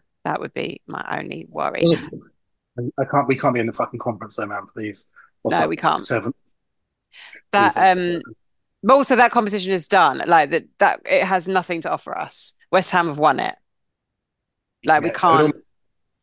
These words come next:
Speaker 2: be embarrassing to win it now that West Ham have already won it.
Speaker 1: Yeah, exactly. Um, Sam, what's your gripe this week or your agenda item?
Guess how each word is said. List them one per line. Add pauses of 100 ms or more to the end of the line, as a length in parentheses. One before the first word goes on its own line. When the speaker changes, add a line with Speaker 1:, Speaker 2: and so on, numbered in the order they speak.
Speaker 2:
be
embarrassing
to
win
it
now
that
West
Ham
have
already
won
it. (140)
Speaker 1:
Yeah,
exactly. (640)
Um, (1000)
Sam,
what's
your
gripe (480)
this
week (260)
or
your
agenda
item?